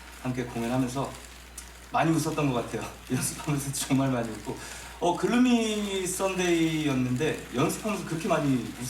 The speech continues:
수가 없었어요. 매일 너무 호탕하게 웃어갖고 연출님이 "제발 좀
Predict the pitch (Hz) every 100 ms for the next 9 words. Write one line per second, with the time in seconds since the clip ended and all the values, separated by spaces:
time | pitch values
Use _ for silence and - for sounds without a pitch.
0 | - - 123 - - - 107 - - -
1 | - - 113 131 156 123 131 151 160 190
2 | 170 143 120 123 113 120 123 120 127 113
3 | 110 120 135 135 117 110 113 117